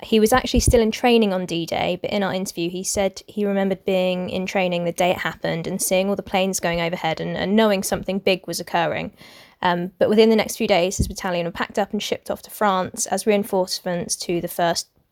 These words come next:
big wave of the invasion. Um, I think he eventually arrived in France on the twenty-third of June, so a couple of weeks after D-Day. Um, and in the clip we're about to play, he talks a little bit about arriving in France and seeing the absolute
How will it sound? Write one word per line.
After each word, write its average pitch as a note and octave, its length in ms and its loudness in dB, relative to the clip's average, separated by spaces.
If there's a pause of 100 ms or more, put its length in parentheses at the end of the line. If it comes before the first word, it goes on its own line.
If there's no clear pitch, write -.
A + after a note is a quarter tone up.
(140)
big F3+ 200 -2
wave F3+ 240 4
of F3+ 100 -12
the F3 100 -2
invasion. A3 560 2 (520)
Um, G3 280 2
I - 80 -2
think - 460 2
he B3 120 6
eventually C4 400 4
arrived B3 300 2
in A#3+ 60 -6
France B3+ 340 -2
on A#3 40 0
the A3 60 -2
twenty-third C4 640 -2
of A#3+ 60 -6
June, D4+ 320 -2
so - 180 -2
a - 60 -2
couple - 260 -2
of G#3+ 60 2
weeks G#3+ 240 2
after G#3 280 -2
D-Day. F#3 520 0 (520)
Um, F#3 240 0
and G3+ 120 4
in G#3+ 120 6
the G3 60 2
clip - 380 -2
we're G#3+ 160 4
about G3+ 300 4
to - 80 -10
play, F#3 280 0
he G3 120 -6
talks - 320 -4
a G#3 40 2
little F#3+ 160 0
bit - 140 -2
about F#3 340 0
arriving G3 300 0
in F#3 80 -4
France E3+ 520 -4
and F#3 120 -6
seeing F#3 280 -2
the - 100 -4
absolute F3+ 460 -2